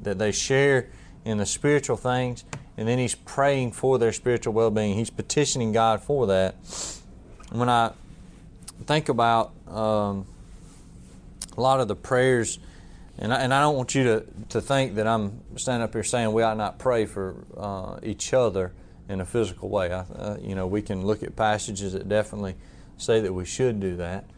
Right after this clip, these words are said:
Uh, but what is the focus of our prayers? Is it spiritual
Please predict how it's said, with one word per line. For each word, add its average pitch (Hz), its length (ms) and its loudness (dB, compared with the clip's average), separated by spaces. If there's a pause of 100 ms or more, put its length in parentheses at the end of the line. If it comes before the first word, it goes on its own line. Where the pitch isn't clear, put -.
(320)
Uh, 101 420 2 (400)
but 117 140 4
what 151 420 2
is 139 460 2
the 104 120 -2
focus 143 600 0
of 110 240 -2
our 104 160 2
prayers? - 640 -8 (520)
Is 98 140 -4
it 95 140 -6
spiritual 147 720 0